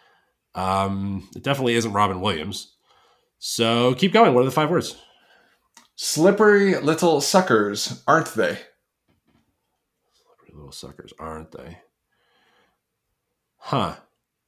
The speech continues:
Speaker 2: That was a really poor delivery of that. Uh, again, just a little misleadingly
Speaker 1: Yeah, yeah, that's okay.
Speaker 2: put you
Speaker 1: Um,
Speaker 2: away from it, not towards you.
Speaker 1: Yeah, what's tough about this is that I really know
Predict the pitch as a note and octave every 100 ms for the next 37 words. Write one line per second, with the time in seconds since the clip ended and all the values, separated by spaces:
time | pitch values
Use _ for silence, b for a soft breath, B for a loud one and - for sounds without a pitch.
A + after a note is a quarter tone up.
0 | _ _ _ - C3 B2+ B2+ D3 C#3 A#2+
1 | - A#2+ G#2+ G#2 G2+ G2+ G2 F#2+ - -
2 | - - G2+ A2+ B2+ A2+ G#2+ A#2 B2+ C#3+
3 | B2+ B2+ B2 B2 B2 A2+ A2 G#2+ G#2+ G#2
4 | - - E3 D#3+ A#2 G#2 C3+ E3 E2+ D#2
5 | b b b b b B2 A#2 A#2 A2 G#2
6 | A2 A2+ G2 F#2 - F#2+ - G2 G#2+ G#2+
7 | b b _ G#3+ G#3+ G#3 - A#3+ C#4 B3+
8 | G#3+ G3 F3 D#3 C#3 C3+ C#3+ F3+ D3 D3+
9 | D#3+ C#3+ B2+ A#2 B2 A#2+ A2+ A2 G#2+